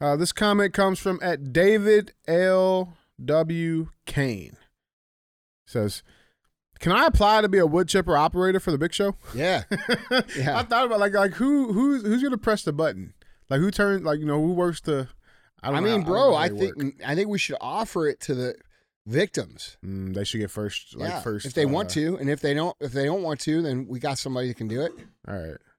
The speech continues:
Speaker 2: You know,
Speaker 1: Yeah.
Speaker 2: I like the idea of getting that guy from the California prisons who's killing all the pedophiles as, like, the
Speaker 1: Mm.
Speaker 2: main operator. He seems like a character.
Speaker 1: Yeah, bro, did you see what, uh, Kazakhstan just did?
Speaker 2: Mm-mm.
Speaker 1: So
Speaker 2: Oh, yeah, where they're cutting off people's penises that molest kids.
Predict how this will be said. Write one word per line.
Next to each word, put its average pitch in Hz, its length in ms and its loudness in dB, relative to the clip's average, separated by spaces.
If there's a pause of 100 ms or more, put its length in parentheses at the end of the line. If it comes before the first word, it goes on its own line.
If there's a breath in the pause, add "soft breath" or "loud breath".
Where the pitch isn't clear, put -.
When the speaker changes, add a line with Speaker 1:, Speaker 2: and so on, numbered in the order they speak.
Speaker 2:
You 120 100 -6
know, - 120 -4
Speaker 1:
Yeah. 120 100 -2
Speaker 2:
I 202 40 4
like 208 240 0
the 160 120 0
idea 143 260 -2
of 120 100 -6
getting 135 180 -6
that 127 140 -10
guy 135 220 -4
from 131 180 -8
the 117 80 -8
California 131 580 -6
prisons 135 460 -4
who's 113 120 -12
killing 127 320 -4
all 117 200 -6
the 110 80 -10
pedophiles 107 640 -8 (420)
as, 104 180 -4
like, 120 160 -4
the 110 60 -6
Speaker 1:
Mm. 110 60 -6
Speaker 2:
main 117 220 -6
operator. 117 320 -8
He 139 80 -4
seems 147 180 -6
like 127 140 -8
a 92 60 -14
character. - 580 -12
Speaker 1:
Yeah, 90 440 -6
bro, 123 220 -2
did 117 180 -4
you 170 100 -6
see 117 300 -6
what, 107 240 -4
uh, 92 240 -6
Kazakhstan 107 840 -8
just 110 180 -8
did? 120 280 -8 (180)
Speaker 2:
Mm-mm. 127 320 -10 (300)
Speaker 1:
So 170 100 -4
Speaker 2:
Oh, 185 140 4
yeah, 160 320 2 (180)
where 139 160 -2
they're 143 180 -2 (140)
cutting 170 300 -4
off 151 240 -6
people's 151 280 -10
penises 156 520 -6
that 123 120 -12
molest 127 320 -8
kids. 151 320 -6